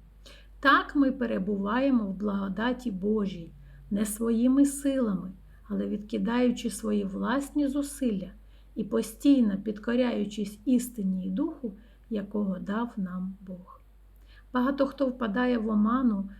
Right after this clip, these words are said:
думаючи, що вони можуть або заслужити спасіння добрими справами,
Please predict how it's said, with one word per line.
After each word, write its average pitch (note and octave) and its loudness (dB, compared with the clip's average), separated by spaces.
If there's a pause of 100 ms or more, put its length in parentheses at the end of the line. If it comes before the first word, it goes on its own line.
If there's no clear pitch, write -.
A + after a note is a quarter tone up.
(180)
думаючи, A#3+ 6
що A#3 -2
вони A3+ 2
можуть A3 0
або G#3+ -2
заслужити G#3+ -4
спасіння G#3+ -2
добрими F#3+ 0
справами, B3 0